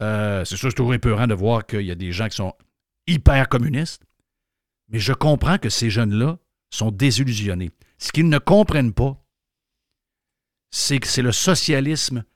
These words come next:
aux portes du marxisme. Je vous dis pas qu'on est, qu'on est, des fois, on, on,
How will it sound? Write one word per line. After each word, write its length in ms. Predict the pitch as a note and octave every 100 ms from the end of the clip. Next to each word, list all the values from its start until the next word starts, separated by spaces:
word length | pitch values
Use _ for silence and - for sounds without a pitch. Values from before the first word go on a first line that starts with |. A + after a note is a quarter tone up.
| _ _
aux 180 | - G#3
portes 640 | - - A3+ E3+ - - F2+ _ _ _
du 140 | F2 A2+
marxisme. 720 | B2+ - - C#3+ A#2+ - C2+
Je 80 | -
vous 60 | A2
dis 120 | -
pas 140 | -
qu'on 140 | D#3+ C#3+
est, 180 | C#3 - - -
qu'on 160 | C#3 C3+
est, 140 | B2+
des 100 | A#2
fois, 160 | A#2+ C#3+
on, 260 | A2+ G2+ -
on, 240 | G2 F2+